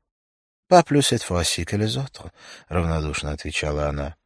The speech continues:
«Как прикажете понять вас?» спросил Ратмиров. «Как хотите».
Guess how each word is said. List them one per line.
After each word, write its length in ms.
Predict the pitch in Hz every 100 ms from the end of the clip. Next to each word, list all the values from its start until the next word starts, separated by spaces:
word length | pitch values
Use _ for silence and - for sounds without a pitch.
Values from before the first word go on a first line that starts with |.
| _ _ -
«Как 220 | 87 -
прикажете 580 | - 76 73 67 - 73
понять 480 | - 71 65 65 -
вас?» 320 | 120 - - - -
спросил 500 | - - 90 - 85
Ратмиров. 600 | 85 80 80 82 82 - - - -
«Как 180 | 165 -
хотите». 720 | 151 - 117 120 - -